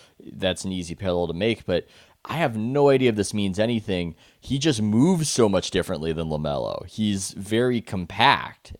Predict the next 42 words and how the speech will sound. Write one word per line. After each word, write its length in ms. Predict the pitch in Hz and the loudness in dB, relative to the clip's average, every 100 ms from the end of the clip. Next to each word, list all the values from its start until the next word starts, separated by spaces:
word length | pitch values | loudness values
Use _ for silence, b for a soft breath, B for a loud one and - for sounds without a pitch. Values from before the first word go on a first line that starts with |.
| - | -8
and 460 | 95 98 90 87 | -4 -2 -2 -2
I'm 140 | 78 95 | -2 2
not 220 | 117 104 | 2 0
saying 380 | - 104 101 92 | -2 -2 -2 -2
that 160 | 85 | -2
that, 360 | 95 90 82 - b b b | 2 2 2 -4 b b b
that 260 | - 104 - | 2 2 0
puts 340 | 135 117 - | -2 -2 -2
anything 360 | 85 104 98 98 | -6 -6 -6 -6
on 80 | 87 | -4
his 120 | 82 | -6
ceiling, 280 | - 143 110 | -2 0 0
but 100 | 104 | -2
it's 140 | 101 | -4
just, 260 | - 151 - b _ | -2 -2 -2 b _
it's 160 | 123 | 0
not 180 | 151 156 | 6 8
that 220 | 156 127 | 10 8
loose 480 | 95 101 113 123 - | 6 2 6 6 4
kind 340 | - 127 113 101 | -2 -2 0 -2
of 140 | 85 | -4
rhythm, 540 | 90 107 101 85 76 - _ _ | -2 0 0 -4 -8 -14 _ _
rhythm 300 | 107 107 104 | -2 -2 -2
dribble 380 | 92 98 92 90 | -2 -2 -2 -2
that 200 | 87 - | -4 -6
LaMelo 460 | 90 90 85 82 | -6 -4 -2 -2
has. 420 | 80 65 50 - - | -4 -6 -6 -10 -14
It's 200 | 80 95 | -12 -10
a 40 | |
very 380 | 87 95 98 92 | -6 -4 -2 -4
different 720 | 82 95 92 - 87 82 - _ _ _ | -4 -2 -2 -2 -6 -4 -6 _ _ _
aesthetic 520 | - - - 110 95 87 | -8 -4 2 2 2 -4
approach. 580 | - - 95 65 - 65 | -8 0 0 0 -8 -8
And, 540 | 85 80 65 53 50 50 | -8 -8 -12 -14 -16 -14
mm, 420 | 71 87 76 135 | -12 -10 -10 -10
you 60 | 143 | -8
know, 240 | 78 101 107 | -8 -10 -8
like, 180 | 92 95 | -6 -4
maybe 360 | 98 120 135 | 0 2 2
somebody 380 | 135 143 131 127 | 4 4 6 6
has 180 | 113 101 | 6 6
any, 260 | 104 98 | 0 -2